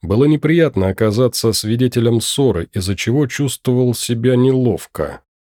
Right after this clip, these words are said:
Моё доверие к Андрею пошатнулось, хотелось немедленно услышать правду. Задевало, что он не спешит меня разубеждать. Через несколько минут Андрей встал, осмотрел комнату, вернулся в коридор.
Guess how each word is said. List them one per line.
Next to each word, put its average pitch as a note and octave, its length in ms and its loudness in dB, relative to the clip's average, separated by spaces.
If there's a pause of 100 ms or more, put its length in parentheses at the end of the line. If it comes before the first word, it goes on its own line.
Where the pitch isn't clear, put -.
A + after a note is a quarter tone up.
(180)
Моё G#2 200 2
доверие C3+ 480 2
к - 120 -6
Андрею B2+ 480 2
пошатнулось, A#2 1040 -2 (180)
хотелось C3+ 480 -2
немедленно B2 800 2
услышать A#2+ 680 -2
правду. E2+ 680 -2 (540)
Задевало, A2+ 600 0
что - 220 -2
он G#2+ 140 2
не A2 100 2
спешит - 480 -4
меня G#2 240 2
разубеждать. G2+ 800 -2 (640)
Через F2+ 340 -2
несколько B2 480 0
минут B2 400 2
Андрей A2 340 2
встал, A2+ 560 -2 (140)
осмотрел G#2+ 680 -2
комнату, C3+ 560 0
вернулся G#2+ 680 0
в G2 80 -8
коридор. G2+ 580 -2